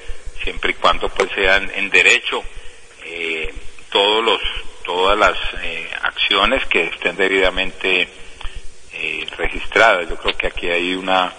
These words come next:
hay una voluntad y va a haber una invitación en ese sentido. Y sobre el personal, pues, eh, nosotros hemos cambiado mucha gente, hemos evaluado muchos otros que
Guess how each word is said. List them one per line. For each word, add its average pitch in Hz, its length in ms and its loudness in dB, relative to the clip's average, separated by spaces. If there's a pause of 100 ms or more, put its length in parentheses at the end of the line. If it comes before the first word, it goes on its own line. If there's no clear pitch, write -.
(600)
hay 98 180 4
una 104 180 4
voluntad 98 600 4
y 139 120 2
va 110 120 6
a - 20 6
haber 98 180 4
una 101 140 0
invitación 90 680 -2
en 95 140 -4
ese 95 240 -2
sentido. - 520 -2 (960)
Y 117 120 4
sobre 120 260 4
el 120 80 2
personal, 113 680 4
pues, 143 240 -2
eh, 98 460 0
nosotros 107 500 -2
hemos 120 280 0
cambiado 101 640 4
mucha 107 400 0
gente, 107 420 -2 (600)
hemos 95 440 -2
evaluado 92 600 6
muchos 104 360 -4
otros 104 420 0
que - 300 -2